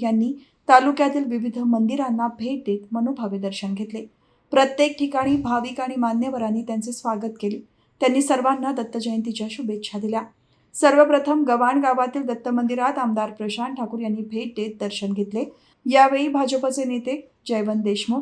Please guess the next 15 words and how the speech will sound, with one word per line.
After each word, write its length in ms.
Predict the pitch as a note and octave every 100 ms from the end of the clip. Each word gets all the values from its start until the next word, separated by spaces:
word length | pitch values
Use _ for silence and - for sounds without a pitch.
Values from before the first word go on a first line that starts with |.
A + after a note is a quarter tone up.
| C#4
किरण 260 | G3+ G3+ G3+
देशमुख, 380 | G3+ G3+ G#3+ B3
शेखर 380 | - A#3 A3+ C#4+
देशमुख 400 | A3+ G3+ - A3 -
तसेच 400 | A3 A3 C4+ C#4 _ _ _ A#3+
ग्रामपंचायतीच्या 840 | B3+ C4+ C#4 C4+ C4+ C4 B3+ C#4
माजी 320 | C4+ B3 C#4+
सदस्या 440 | D4 B3 G#3+ G#3+ A#3
उषा 300 | G#3+ A3+ G3+
देशमुख 440 | G3+ G3+ B3 C4+
यांच्यासह 600 | A3+ G#3 G#3 G#3 A#3+ A3 G3+ _ _ _ A3+
गावातील 460 | A#3+ B3+ C#4+ D4+
मान्यवर 480 | C#4+ B3+ B3 C#4+ B3
उपस्थित 380 | A3 G#3+ G#3 G#3+ G#3
होते. 300 | G#3+ G#3+ -